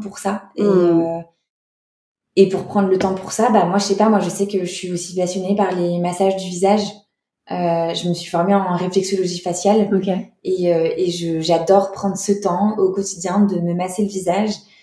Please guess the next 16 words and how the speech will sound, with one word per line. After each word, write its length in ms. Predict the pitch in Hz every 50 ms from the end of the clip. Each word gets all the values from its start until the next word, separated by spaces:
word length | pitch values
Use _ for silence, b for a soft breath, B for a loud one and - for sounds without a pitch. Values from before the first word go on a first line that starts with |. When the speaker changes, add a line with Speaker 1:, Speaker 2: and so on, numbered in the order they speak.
| b b b b _ -
Speaker 1:
Et, 840 | 185 185 180 175 175 170 170 165 165 165 156 156 156 156 156 156 - _ _ _ _ _ _ _ _ -
et 60 | 170 165
ça 160 | - 180 170
me 60 | 160
fait 80 | 165 170
trop 140 | - -
du 120 | 180 180 175
bien 160 | 190 208 247 233
et 40 | 202
c'est 120 | - -
un 140 | 165 160 160
temps 240 | 160 - 202 233 226
où 60 | 214 190
j'entends 280 | 180 175 170 196 202
mes 100 | 202 196
pensées. 360 | 196 190 185 - - - -